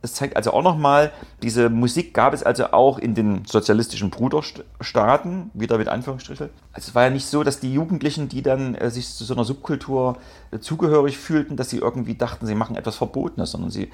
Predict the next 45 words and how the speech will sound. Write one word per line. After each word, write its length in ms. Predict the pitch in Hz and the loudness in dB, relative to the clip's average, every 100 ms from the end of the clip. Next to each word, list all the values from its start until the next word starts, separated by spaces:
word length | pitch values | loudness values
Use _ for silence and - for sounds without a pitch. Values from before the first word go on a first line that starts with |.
| - - - - | -16 -20 -20 -18
nahmen 420 | - 104 104 156 | -4 2 4 4
sich 200 | 175 139 | 2 0
einfach 240 | 120 143 131 | 0 0 -2
nur 100 | 143 | -2
so 80 | 131 | -2
ein 80 | |
Stück 220 | 123 143 135 | -2 -4 -2
Normalität 640 | 127 123 120 - 135 - | 2 2 2 -2 -4 -2
heraus. 460 | 92 - 55 - - - - - | -4 -4 -6 -10 -18 -20 -20 -12
Die 120 | - - | -8 -8
Aktivitäten 600 | - 120 120 143 175 120 | -4 -2 2 4 4 2
der 80 | |
Staatssicherheit 760 | 110 104 147 147 131 117 113 95 | 2 4 4 2 -2 0 0 2
wurden 240 | 180 135 | 0 0
dann 120 | 120 104 | -2 -2
eben 200 | - - | -2 0
auch 220 | 110 - | 0 0
zum 120 | 104 | -4
Ende 160 | 120 113 | -2 2
der 120 | - | 2
achtziger 280 | 107 113 107 | 2 0 2
Jahre 200 | 107 117 | 2 2
immer 260 | 131 104 | 0 2
wirkungsloser, 960 | 117 175 139 104 - 90 82 85 113 139 - - - | 4 4 2 0 0 0 0 2 0 0 -10 -18 0
weil 160 | 95 107 | 2 4
sie 120 | 120 | 2
eben 160 | 107 107 | 0 -2
auch 100 | 107 | -4
nicht 180 | 98 | -2
wussten, 460 | 110 143 - 113 101 | -2 -4 -6 -6 -4
ja, 300 | 92 92 92 - - - - | -2 -2 -4 -12 -20 -20 -20
warum 480 | - 95 92 113 120 | -6 -2 -2 -2 -2
sollte 240 | 110 101 | 0 0
man 160 | 101 98 | 0 -2
diese 180 | 95 98 | -4 -4
Jugendlichen 440 | 107 110 95 - | -2 -4 -4 -4
anklagen? 560 | - 131 139 113 104 101 | -2 -2 -2 0 0 -2
Es 100 | 95 | -4
wurde 160 | 113 | -4
zwar 320 | 107 104 101 - | 0 4 4 4
ermittelt, 400 | 107 143 143 101 | 0 0 -2 -2
es 140 | 101 | -6
wurden 160 | - 110 | -8 -4
Karteikarten 600 | 110 - 117 120 120 117 | -4 -2 -2 -2 -4 -4
angelegt, 540 | 117 110 110 113 | -4 -2 -2 -4